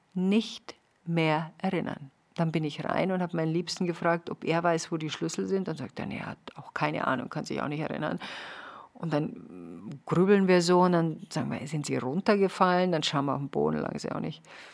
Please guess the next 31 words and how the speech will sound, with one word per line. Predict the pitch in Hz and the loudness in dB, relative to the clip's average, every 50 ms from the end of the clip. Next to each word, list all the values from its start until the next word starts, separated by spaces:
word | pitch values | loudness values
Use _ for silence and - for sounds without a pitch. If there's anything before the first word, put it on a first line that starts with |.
| - - - - - - | -20 -20 -20 -20 -8 -4
Dann | - 175 | -2 0
ist | 185 196 - | 0 0 2
ihm | - - 226 240 269 285 302 294 | 4 8 10 12 12 12 10 8
zuerst | - - 240 - - 190 202 208 - - | 6 6 6 6 8 6 6 4 4 2
eingefallen, | - 147 160 165 165 165 - - 170 156 | 2 2 2 2 0 -2 -2 -4 -2 -2
sag | 151 160 - | -2 -2 0
mal, | 151 147 147 - - | 0 0 0 -2 -2
haben | 143 165 175 | -2 0 0
wir | 196 190 | 0 0
die | 180 180 170 | 0 0 -2
nicht | 165 156 - - - - | -2 -2 -6 -6 -4 -2
weggetan | 156 170 - - 226 - - 214 226 240 240 214 196 | -2 -2 -2 -4 -4 -2 0 0 2 2 2 2 2
wegen | 190 180 180 175 | 2 2 2 2
den | 175 160 165 156 139 | 0 0 0 0 -2
Handwerkern, | 156 165 175 - - 190 196 196 196 185 | -2 -2 -2 0 2 2 2 2 0 0
damit | 175 175 175 175 180 175 - | 0 0 0 0 -2 -4 -4
die | 175 | -2
da | 175 175 165 | 0 0 2
nicht | 165 165 165 - | 2 0 -2 -4
hinkommen | - - 175 185 208 214 - - 208 196 190 190 185 185 | -2 0 0 2 0 0 0 0 0 2 2 2 2 2
und | 175 175 170 | 2 0 0
die | - 170 | 0 0
nicht | 170 165 160 - - - | 0 -2 -4 -6 -4 0
sonst | - 160 165 202 208 - - - _ | 2 2 2 2 0 -2 -4 0 _
da | - 202 196 196 196 190 - - - | 6 8 8 10 8 6 4 2 2
aus | - - - 180 - | 4 4 4 4 2
diesem | - - 180 170 175 | -2 -4 -4 -4 -4
Haken | - - - 170 170 185 - - 185 165 | -2 0 4 4 4 4 4 2 4 6
da | 160 156 | 8 8
runterfallen? | 156 165 196 220 - 240 226 - - - 202 196 196 196 190 - - | 8 6 6 6 8 8 6 6 6 6 6 8 8 6 4 2 0
Und | - 170 - | -2 -2 -2